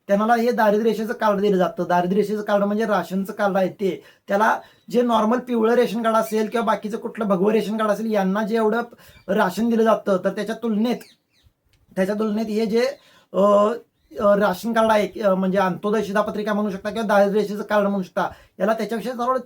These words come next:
थोडं जास्त धान्य मिळतं. म्हणजे मग गहू असू दे, तांदूळ असू दे किंवा जे राशन दुकानामध्ये, जे रेशन दुकानामध्ये मिळतं तर ते जास्त दिलं जातं. हे असं आहे कारण त्याला, गरीबाला त्याला इन्कम नसतो किंवा त्याला पैसे नसतात की किराणा स्टोअरमधून खरेदी करून तो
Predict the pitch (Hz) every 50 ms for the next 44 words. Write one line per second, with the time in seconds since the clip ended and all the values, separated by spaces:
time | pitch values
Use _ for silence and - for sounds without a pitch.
0 | - 214 233 262 214 185 233 220 - 233 220 208 196 196 208 214 202 208 185 185
1 | 196 180 180 180 190 190 190 165 156 165 180 190 185 180 180 185 190 190 190 180
2 | 175 175 185 180 175 180 185 202 220 220 - - - _ _ - _ _ - 180
3 | 226 247 233 208 180 - 220 226 233 220 220 - 220 208 220 220 220 208 185 214
4 | 208 185 175 208 214 202 196 180 180 196 208 214 233 240 - - 202 190 190 208
5 | 208 214 214 220 214 220 214 208 185 170 - - 214 196 - - - _ _ -
6 | - 208 190 - 233 247 214 190 233 240 226 - - 240 208 226 208 196 190 175
7 | - - - 147 131 - - _ _ _ - 180 202 - - - _ - - 185
8 | 185 - 226 233 240 254 240 - - 240 220 220 226 226 233 226 208 226 233 226
9 | 233 220 233 233 214 208 202 202 220 220 214 214 214 220 220 208 220 233 220 208
10 | 196 190 185 214 214 220 220 202 - - - 214 214 202 - 220 214 214 214 214
11 | 208 214 233 233 - - _ _ _ - 220 220 208 180 196 220 220 - - 220
12 | 220 - 240 240 233 - - - - 208 202 208 208 214 208 - 214 214 208 214
13 | 214 208 226 226 - - 185 196 196 220 - 220 208 214 220 214 - 220 226 254
14 | - -